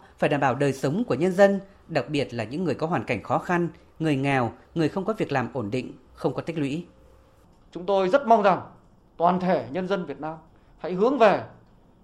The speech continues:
Speaker 2: những vùng đang có dịch, hãy hướng về những địa phương đang phải thực hiện chỉ thị mười sáu.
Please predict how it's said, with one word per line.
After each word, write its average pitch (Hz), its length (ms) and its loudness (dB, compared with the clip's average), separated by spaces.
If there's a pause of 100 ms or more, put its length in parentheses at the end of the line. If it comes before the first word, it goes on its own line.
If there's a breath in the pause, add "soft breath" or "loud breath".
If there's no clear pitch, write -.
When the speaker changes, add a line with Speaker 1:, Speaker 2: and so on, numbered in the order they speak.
(340)
Speaker 2:
những 196 160 -10
vùng 160 240 0
đang 165 200 2
có 208 80 0
dịch, 160 180 -6 (640)
hãy 165 120 -6
hướng 240 220 0
về 190 220 6
những 190 140 -8
địa 185 120 -4
phương - 420 -4 (840)
đang 175 240 2
phải 160 120 -8
thực 165 160 -10
hiện 175 160 0 (160)
chỉ 135 160 -12
thị 131 180 -12
mười 135 120 -10
sáu. 143 300 -10